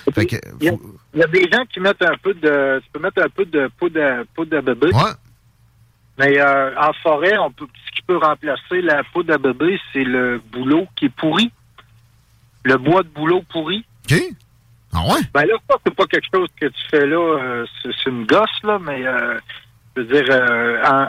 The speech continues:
Speaker 2: les, nos ancêtres utilisaient ce bois-là, ils le viraient en, on va dire,
Speaker 1: Farine.
Speaker 2: en poudre, en farine. Euh, vraiment, le, le, le bois, là, qui est vraiment pourri du boulot à
Speaker 1: Ouais.
Speaker 2: faire, là, qui se fait avec tes mains, ils faisaient chasser, ils viraient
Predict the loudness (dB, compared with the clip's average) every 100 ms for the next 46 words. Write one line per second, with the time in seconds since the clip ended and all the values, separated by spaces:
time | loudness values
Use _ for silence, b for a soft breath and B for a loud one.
0 | -4 -6 -4 -2 0 -2 0 2 4 4
1 | 2 2 2 2 0 -6 -12 -10 -6 -4
2 | -4 -2 -4 0 2 4 4 2 -2 -10
3 | -6 -4 -2 2 2 2 0 -2 -4 -10
4 | _ _ _ _ -12 -4 0 2 2 0
5 | -2 -8 -16 _ _ _ _ -4 0 2
6 | 2 2 -2 -4 -12 _ _ _ _ -6
7 | -2 -2 -2 -2 2 2 2 0 -2 -6
8 | -6 -10 -4 -4 0 0 0 -2 -6 -4
9 | -2 -2 -4 -6 -4 -8 -10 -10 -2 0
10 | 0 0 -2 -4 -6 -8 -10 -12 -4 0
11 | 0 0 -2 -2 2 2 2 -2 -4 -2
12 | 0 0 0 0 0 0 0 0